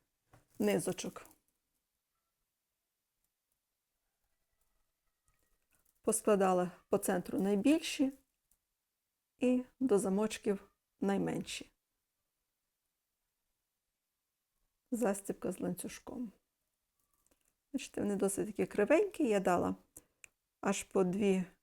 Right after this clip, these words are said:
фурнітурні, таку дала гладку, дала сніжинку. Отвори дуже великі, треба було їх чимось закрити, одним словом. Але вийшло досить цікаво. Е,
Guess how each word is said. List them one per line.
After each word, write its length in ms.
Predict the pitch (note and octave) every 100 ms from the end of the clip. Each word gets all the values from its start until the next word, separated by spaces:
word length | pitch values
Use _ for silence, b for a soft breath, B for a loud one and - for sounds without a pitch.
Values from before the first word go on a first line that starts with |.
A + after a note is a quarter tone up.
| _
фурнітурні, 720 | - G3+ G3 F#3+ F#3+ F#3 - F#3+
таку 260 | F#3 -
дала 380 | E3+ F3 F3+ F3+ - _ _ _ _ _ _ _ _ _ - - _
гладку, 520 | G3+ G3 F#3+ - C#4+
дала 320 | A3+ F#3+ F#3
сніжинку. 840 | F#3 - F#3 F#3 A#3+ C#4 F4 C4+ C4 - b b b B3+ -
Отвори 400 | A3+ A3 G3+ F#3+
дуже 300 | F3+ F#3+ A3+
великі, 460 | G3 G3+ B3+ C4
треба 320 | A#3+ G#3 G3 G3
було 280 | F#3+ G3
їх 240 | G3 A#3 -
чимось 340 | A3 F#3+ F#3
закрити, 540 | F#3+ - B3+ C4+ C#4+ B3 - _ b b b _ _ _ _ _
одним 260 | _ G3+ G#3
словом. 460 | - G3 F#3+ F#3+ F#3+ _ _ B B B
Але 180 | G#3 G3+
вийшло 380 | A#3+ A#3 - G3
досить 580 | G#3 G#3 C4+ - C4+ -
цікаво. 640 | - - G#3+ - C3+ - - B B B B B _ -
Е, 200 | F#3+ G3+